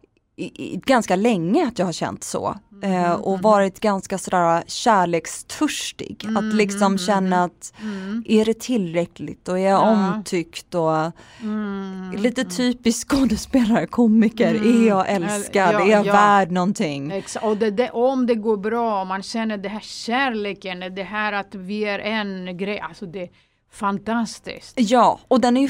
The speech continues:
Speaker 2: Ja.
Speaker 1: farlig om man inte litar på en person. Om man inte känner en person och den personen får en att känna så, då kan man ju bli liksom indragen i det där.
Speaker 2: Se-,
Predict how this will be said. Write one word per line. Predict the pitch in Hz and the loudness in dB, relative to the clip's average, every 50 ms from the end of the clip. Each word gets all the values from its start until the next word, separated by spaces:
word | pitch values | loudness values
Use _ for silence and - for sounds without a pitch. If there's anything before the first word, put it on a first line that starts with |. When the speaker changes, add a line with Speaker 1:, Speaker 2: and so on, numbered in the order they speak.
| 196 | -2
Speaker 2:
Ja. | 190 185 | 0 4
Speaker 1:
farlig | 285 277 269 226 202 208 233 285 339 320 | 6 6 8 8 8 6 6 6 4 4
om | 277 254 | 4 4
man | 247 240 | 2 2
inte | 233 214 - - 208 196 | 0 -2 -2 -4 -2 0
litar | 214 247 240 220 208 - - 269 320 | 0 2 2 2 0 2 0 0 2
på | - - | 4 4
en | 311 320 302 | 4 4 4
person. | 269 233 - 208 160 - | 0 0 0 0 0 2
Om | 220 | 2
man | 247 254 | 2 2
inte | 254 285 285 | 0 -2 -6
känner | - - 294 269 294 302 302 311 302 | -2 2 4 4 4 6 6 4 4
en | 302 269 | 4 2
person | 240 254 226 226 - 190 165 151 139 156 175 - | 2 0 0 0 0 -2 -2 -2 -2 -4 -8 -6
och | - - 214 | -4 -2 0
den | 196 208 202 196 196 | 2 2 2 0 0
personen | - 208 202 - 202 180 180 180 180 175 | -2 -4 -4 -2 -4 -4 -2 -4 -4 -6
får | - - 175 170 | -4 -4 -2 -2
en | 165 165 | -2 -4
att | 170 | -6
känna | - - 220 208 180 165 170 208 269 247 | -4 -4 -2 -2 -2 0 0 0 0 0
så, | - - - - - 190 196 - _ _ _ _ _ _ _ _ _ _ - - | -2 -4 -4 -2 -2 -4 -4 -8 _ _ _ _ _ _ _ _ _ _ -10 -6
då | 208 202 | -6 -2
kan | - 214 233 226 | 0 2 2 4
man | 247 262 | 4 2
ju | |
bli | 240 208 233 247 240 226 | 2 2 2 2 2 2
liksom | 214 220 - 214 202 196 202 202 - _ _ _ _ _ _ | 0 -2 -2 -2 0 0 -2 -2 -6 _ _ _ _ _ _
indragen | - 240 254 240 202 190 185 170 202 220 233 247 269 277 240 233 220 196 | -2 0 2 2 2 2 0 0 2 2 4 4 4 4 2 2 0 0
i | 185 | 0
det | 170 127 | 0 0
där. | 95 117 92 - - - - _ _ | 0 -2 -2 -2 -6 -12 -20 _ _
Speaker 2:
Se-, | - - - - - | -20 -10 -8 -8 -8